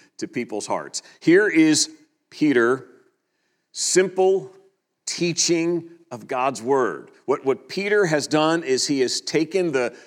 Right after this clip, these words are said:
the, the instrument that Ephesians calls the sword of the Spirit, which is the word of God.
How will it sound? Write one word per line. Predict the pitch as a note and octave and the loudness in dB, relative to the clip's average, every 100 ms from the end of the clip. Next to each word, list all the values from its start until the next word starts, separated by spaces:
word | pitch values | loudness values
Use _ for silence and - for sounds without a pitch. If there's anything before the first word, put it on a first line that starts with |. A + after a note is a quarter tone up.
| _ | _
the, | - C3+ C3 | -2 -2 -2
the | A#2 C3 | -4 0
instrument | D#3+ - F3 F3 F3+ F3 | 0 0 0 0 -2 -4
that | C3 B2+ | -6 -4
Ephesians | B2+ - D3+ E3+ F3 D#3+ | -6 -2 0 2 0 0
calls | - D3 D3+ D3 | 0 2 2 0
the | A2 | -2
sword | A#2+ - D3+ E3 F#3 | -2 0 2 4 2
of | E3+ C3+ | -2 -6
the | B2 | -2
Spirit, | - - E3 C3+ D3+ | -2 2 4 4 2
which | C3 B2+ C3+ | 0 -4 -2
is | C3 - | -4 -2
the | B2+ | -2
word | A2+ B2+ D#3+ | 0 0 0
of | D#3 | -2
God. | C3+ G#2+ G2+ A#2+ | 0 2 2 0